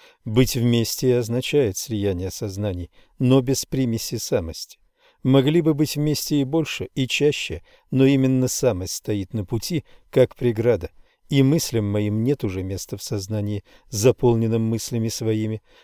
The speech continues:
Можно бы было быстрее двигаться вперед, но много времени и посылок уходит на расчистку зарослей, упорно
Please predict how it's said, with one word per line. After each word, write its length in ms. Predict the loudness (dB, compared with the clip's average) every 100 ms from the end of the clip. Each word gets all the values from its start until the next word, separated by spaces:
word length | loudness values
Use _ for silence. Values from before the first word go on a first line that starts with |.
| _
Можно 380 | 2 4 4 2
бы 120 | 2
было 340 | 4 6 6 2
быстрее 640 | 0 0 0 0 2 0
двигаться 480 | 0 -2 -2 -4 -8
вперед, 500 | -10 -4 -2 -2 -6 -18 _ _
но 180 | 4 4
много 400 | 6 4 6 4
времени 540 | 6 2 2 2 0
и 40 | 0
посылок 640 | 0 0 0 -2 -2 -6 -20 _ _
уходит 540 | -4 2 2 2 0
на 100 | 0
расчистку 580 | 2 0 -2 -6 -4 -4
зарослей, 600 | 0 2 0 -4 -4 -4 -6 _ _
упорно 560 | -2 0 2 2 0